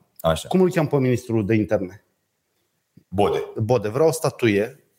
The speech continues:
Speaker 2: plătită de domnul Bode pentru că am făcut un
Speaker 1: Știi că era
Speaker 2: interloc.
Speaker 1: bancul ăla din căcat?
Speaker 2: Însă?
Speaker 1: Nu știi, cu, cu pom-, cu pompierul și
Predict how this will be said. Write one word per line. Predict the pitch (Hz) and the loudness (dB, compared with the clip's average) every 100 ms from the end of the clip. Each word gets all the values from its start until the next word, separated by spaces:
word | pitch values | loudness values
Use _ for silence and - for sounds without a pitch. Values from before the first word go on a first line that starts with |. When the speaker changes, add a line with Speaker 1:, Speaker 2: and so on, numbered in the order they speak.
| _ _ _ | _ _ _
Speaker 2:
plătită | 123 - - 127 | -2 -2 0 -2
de | |
domnul | 101 120 113 | 0 0 0
Bode | 110 160 180 | 2 2 2
pentru | 180 175 | 0 0
că | 170 | 2
am | 156 | 0
făcut | 151 156 156 | 0 -2 0
un | |
Speaker 1:
Știi | 160 | 0
că | 147 | 2
era | 165 | 0
Speaker 2:
interloc. | 92 98 | 2 2
Speaker 1:
bancul | 95 95 | 0 0
ăla | 87 76 | 2 0
din | 71 85 | 0 -2
căcat? | 87 80 110 123 - - | -2 2 2 2 -2 -12
Speaker 2:
Însă? | 131 135 127 165 - - - - | -2 0 2 0 0 -4 -4 -4
Speaker 1:
Nu | 104 104 | 0 2
știi, | - 110 | 2 -2
cu, | 107 92 | -2 -4
cu | 80 85 - | -4 -10 -4
pom-, | 92 85 - | -2 -2 -6
cu | 82 | -6
pompierul | 90 85 85 98 98 | -2 0 0 0 0
și | 82 | -2